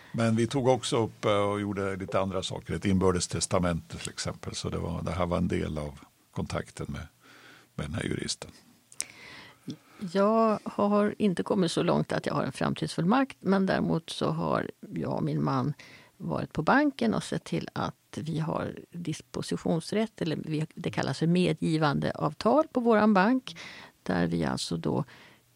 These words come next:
Speaker 2: i, om den ene blir sjuk, så kan den andra sköta de konton som står just på den parten.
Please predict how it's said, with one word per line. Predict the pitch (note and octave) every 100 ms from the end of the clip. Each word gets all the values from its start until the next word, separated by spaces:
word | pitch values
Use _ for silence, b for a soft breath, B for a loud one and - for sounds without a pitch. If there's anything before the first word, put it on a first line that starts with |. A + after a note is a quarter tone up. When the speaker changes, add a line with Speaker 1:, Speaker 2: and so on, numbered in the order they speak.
| - - _ _ -
Speaker 2:
i, | G3+ -
om | - F3+
den | E3+ E3+
ene | C#3+ C3 B2+
blir | - E3 -
sjuk, | C4+ E4 - - D#3+
så | -
kan | F#3 F#3 -
den | D3+
andra | D#3+ A#2 -
sköta | - - - -
de | - -
konton | - - - -
som | - D#3
står | - - - A#2
just | - - -
på | -
den | B3+ A#3 A3+
parten. | - - - - - G3+